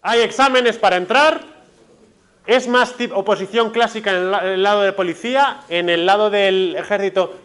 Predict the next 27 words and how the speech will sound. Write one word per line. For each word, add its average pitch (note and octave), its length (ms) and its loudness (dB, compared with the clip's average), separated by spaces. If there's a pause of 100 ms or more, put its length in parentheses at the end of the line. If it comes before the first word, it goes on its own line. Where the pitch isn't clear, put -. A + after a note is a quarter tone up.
no E3 100 0
es F#3+ 140 0
una G3+ 80 0
oposición D#3 440 -4
clásica. G#3 440 0
Sí G3+ 140 -6
que F#3+ 80 -2
hay E3+ 80 0
pruebas, F3 400 2 (320)
pero D#3 120 -2
no F3 100 0
es D#3+ 80 -6
una F3+ 100 -2
oposición C#3+ 320 -8
clásica, G3+ 400 0
¿vale? B3 260 2 (1900)
Eh, F3 1040 2 (1600)
sí A3 240 -4
que B3+ 100 2
es B3+ 80 2
verdad B3 240 2
que A#3+ 80 -2
en G3+ 120 0
policía A#3+ 720 2 (440)
tú, G#3+ 360 0
dentro A3 340 0
te G#3+ 100 -2